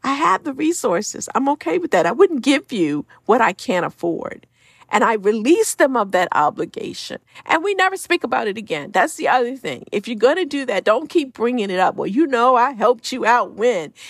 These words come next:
You need to give and forget. Because then if you keep bringing it up, the person feels like they have to pay you back. So just don't say anything.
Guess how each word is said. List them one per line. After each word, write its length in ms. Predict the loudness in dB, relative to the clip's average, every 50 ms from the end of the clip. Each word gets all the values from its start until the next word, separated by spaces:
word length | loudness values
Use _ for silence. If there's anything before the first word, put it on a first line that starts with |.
| -20 _ _
You 300 | 2 4 4 4 2 0 0
need 180 | 0 0 0 -2
to 120 | -4 -6 -6 -8 -14 -16 -8
give 640 | -4 -2 0 0 2 2 2 2 2 0 -2 _ _ _ _ _ _ _ _ _ _ _ -2
and 240 | -2 -2 -2 -6
forget. 800 | -4 -4 -4 -4 -4 -6 -6 -4 -4 -4 -8 _ -12 -12 -12 -12 _ _ _ _ _ _ _ _ _ _ _ _ _ _ _
Because 300 | -10 -6 -2 -2 -2 -2 0
then 280 | 0 0 0 2 0
if 160 | 0 0 0
you 100 | -2 -4
keep 280 | -2 0 0 0 0 0
bringing 260 | -4 -4 -4 -4 -2
it 80 | -4 -4
up, 100 | -4 -4
the 80 | -6
person 300 | -4 -2 -2 -2 -2 -4
feels 160 | -8 -6 -6 -6
like 100 | -6 -4
they 120 | -4 -4
have 120 | -4 -4 -6
to 60 | -12
pay 200 | -8 -6 -4 -4
you 180 | -4 -6 -10 -8
back. 340 | -6 -6 -6 -6 -8 -12 -16 _ _ _ _ _ _ _
So 160 | -4 -2 -2
just 300 | 0 2 0 0 0 -2
don't 160 | -4 -4 -4
say 200 | -2 -2 -2 -2
anything. 640 | -2 -2 -4 -4 -4 -6 -8 -10 -10 -12 -12 -12 -16